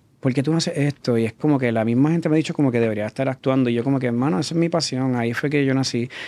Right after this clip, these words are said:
Cada personaje, cada vez que estoy hasta en un viaje, que estoy solo, yo me vivo el personaje.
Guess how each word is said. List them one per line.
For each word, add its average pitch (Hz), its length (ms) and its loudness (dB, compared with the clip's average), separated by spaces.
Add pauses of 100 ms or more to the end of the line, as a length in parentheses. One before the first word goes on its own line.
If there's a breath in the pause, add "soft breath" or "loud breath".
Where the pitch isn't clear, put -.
(140)
Cada 139 240 4
personaje, 156 440 2
cada 151 220 4
vez 175 80 4
que - 80 -4
estoy 180 180 0
hasta 175 180 0
en 175 60 2
un 170 120 2
viaje, 151 320 6
que 135 80 -2
estoy 151 240 2
solo, 160 340 6
yo 131 140 2
me 135 80 2
vivo 147 160 4
el 143 80 0
personaje. 113 520 -2